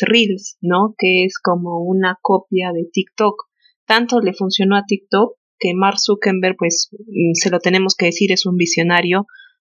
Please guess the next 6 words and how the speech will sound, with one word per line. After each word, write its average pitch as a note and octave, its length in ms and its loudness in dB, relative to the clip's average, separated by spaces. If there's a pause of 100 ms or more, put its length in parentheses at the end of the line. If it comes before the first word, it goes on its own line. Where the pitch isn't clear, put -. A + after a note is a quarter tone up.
tuvo G3 220 2
que G3 80 -4
sacar F#3 320 0
un F#3 120 -4
formato E3+ 800 0
parecido. E3 640 0